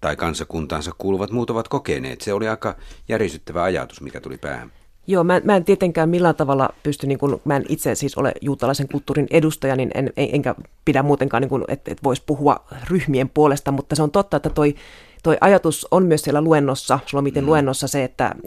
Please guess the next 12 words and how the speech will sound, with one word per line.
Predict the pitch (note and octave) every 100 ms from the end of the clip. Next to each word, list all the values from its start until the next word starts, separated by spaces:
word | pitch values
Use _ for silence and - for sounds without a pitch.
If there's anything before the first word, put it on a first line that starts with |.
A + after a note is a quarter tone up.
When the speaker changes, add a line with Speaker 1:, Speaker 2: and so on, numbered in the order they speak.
| -
Speaker 2:
yhtenä, | C#3+ D3 C#3
yhtenä | F3+ D3+ C#3
lähtökohtana, | D3 - - B2+ C#3 C3
että | -
koska | C3+ - C#3+
nämä | C#3+ B2+ -
tarinat | D#3 D#3+ C#3+ C#3 - -
keskitysleireillä | D#3 D3 D#3+ C#3+ C3 C3+ C3 B2 B2
kuolleista | - C#3+ B2+ - -
isovanhemmista | D3+ C3+ C3+ C3+ C#3+ -
esimerkiksi | C3 A#2+ G2+ C3+ - -
elää | C#3+ A#2+